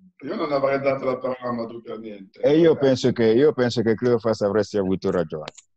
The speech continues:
Speaker 2: Avresti avuto ragione per un po' di, per, per più motivi. Perché,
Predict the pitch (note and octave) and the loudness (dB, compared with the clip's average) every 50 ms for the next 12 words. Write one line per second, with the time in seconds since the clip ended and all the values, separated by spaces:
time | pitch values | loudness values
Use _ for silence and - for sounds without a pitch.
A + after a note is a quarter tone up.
0 | _ - - A#2+ A2 - C3 B2+ C3 C3+ B2+ C#3 C3 B2+ B2 A#2 D3 D3+ D#3 C#3+ | _ -8 -6 -6 -2 -2 0 0 0 0 0 2 2 2 2 0 0 0 0 -2
1 | A#2+ A#2 A2 A2 A2 A2+ A2+ A2 A#2+ A2+ G#2+ G#2+ G#2+ G#2 G2+ F#2+ G2 _ - A2 | -2 -2 -4 -2 -2 -4 -4 -6 -8 -8 -8 -6 -6 -6 -6 -8 -8 _ -8 -6
2 | G#2+ G2+ _ - A#2 A2 G#2+ - C#3 C#3+ C#3 B2 A2+ - - F#2+ E2+ E2 D#2+ - | -6 -6 _ -4 -4 -4 -4 -6 -8 -8 -6 -8 -10 -10 -12 -16 -16 -16 -18 -20
3 | - _ _ _ _ _ _ _ _ _ _ _ _ - G#2+ A#2 A#2 - C#3+ C#3 | -20 _ _ _ _ _ _ _ _ _ _ _ _ -18 -16 -16 -14 -8 -6 -4
4 | C3 A#2+ A2+ - | -4 -4 -6 -12